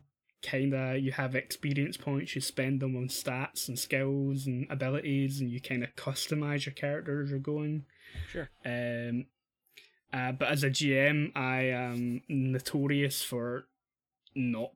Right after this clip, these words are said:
Speaker 1: preparing. I
Speaker 2: Okay, you're, uh,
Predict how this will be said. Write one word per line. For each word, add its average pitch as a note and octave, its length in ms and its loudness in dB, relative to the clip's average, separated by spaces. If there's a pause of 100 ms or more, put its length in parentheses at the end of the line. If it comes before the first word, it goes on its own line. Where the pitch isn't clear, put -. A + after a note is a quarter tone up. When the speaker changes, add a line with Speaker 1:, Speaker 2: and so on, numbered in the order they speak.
Speaker 1:
preparing. B2+ 840 -2 (460)
I B2 760 -2 (280)
Speaker 2:
Okay, C#3 420 0 (100)
you're, C3 240 2
uh, A#2 160 0